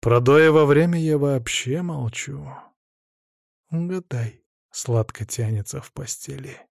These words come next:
Все мои инстинкты рядом с ней резко обостряются. На секунду замираю, смотря на её лицо.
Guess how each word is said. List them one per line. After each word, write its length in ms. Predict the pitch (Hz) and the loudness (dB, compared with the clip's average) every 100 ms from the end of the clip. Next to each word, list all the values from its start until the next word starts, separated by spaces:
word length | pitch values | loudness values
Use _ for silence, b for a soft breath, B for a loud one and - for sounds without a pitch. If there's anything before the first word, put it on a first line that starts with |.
| _ _ _ _ _ _ _ _ _ | _ _ _ _ _ _ _ _ _
Все 280 | - - 117 | -8 -2 -2
мои 200 | 107 98 | 0 -2
инстинкты 680 | 98 - - 101 - - 107 | -4 -6 -6 -6 -6 -4 0
рядом 300 | 110 107 104 | 0 0 -2
с 120 | - | -4
ней 160 | 120 107 | -4 -4
резко 460 | 104 101 - - - | -2 -4 -8 -12 -14
обостряются. 960 | - 110 104 - - - - - - - - _ _ _ _ _ - | -10 -10 -8 -10 -12 -14 -14 -10 -10 -10 -18 _ _ _ _ _ -8
На 80 | 107 | -4
секунду 460 | - 113 117 110 | -4 0 0 2
замираю, 640 | 110 110 117 117 123 113 104 | 2 4 4 6 4 4 0
смотря 500 | - 117 107 113 107 | -4 -4 -2 -2 -2
на 120 | 107 | -2
её 260 | 104 104 104 | -2 -2 -2
лицо. 560 | 101 - - - - | -6 -8 -10 -12 -14